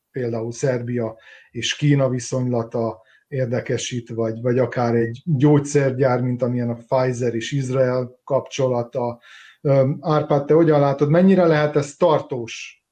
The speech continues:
olyan értelemben, hogy miután lecseng a vírus, ez a, ö, befolyási övezet alá kerülő ország megmarad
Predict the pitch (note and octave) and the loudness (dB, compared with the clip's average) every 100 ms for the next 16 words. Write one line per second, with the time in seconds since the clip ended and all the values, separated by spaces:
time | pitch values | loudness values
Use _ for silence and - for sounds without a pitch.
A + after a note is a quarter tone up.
0 | _ E3+ D3+ D3 C#3+ C#3+ C#3 C#3 C3+ B2+ | _ -2 0 -2 -2 -4 -4 -4 -4 -4
1 | C3+ C#3 C#3+ C#3 C3+ C3+ C3+ _ D3 C#3+ | -6 -2 -2 -2 -4 -4 -8 _ -4 -4
2 | - B2+ A#2+ A#2 C3+ C#3+ D#3 F3 - - | -6 -8 -8 -8 -4 -2 -2 -2 -8 -18
3 | _ - _ _ D3 C3+ C3+ C3+ C#3 _ | _ -20 _ _ -6 -2 0 0 -2 _
4 | _ _ - C3 B2+ B2 B2 B2 B2+ D3+ | _ _ -8 -6 -6 -8 -8 -12 -4 -2
5 | D3+ C#3+ C3+ B2+ - E3 F#3 D3 D3 C3+ | 0 0 0 -2 -8 -2 2 4 2 0
6 | A#2+ E3 D3+ C3 B2 A#2+ _ - D#3 D3 | -2 -2 0 0 -4 -8 _ 0 0 0
7 | C#3 C3 B2+ A#2 - D#3 C#3+ C3+ C#3+ C3 | -2 -4 -6 -8 -10 -6 -4 -6 -6 -6
8 | C3 C#3 A#2+ A#2 A2+ | -4 -6 -6 -8 -8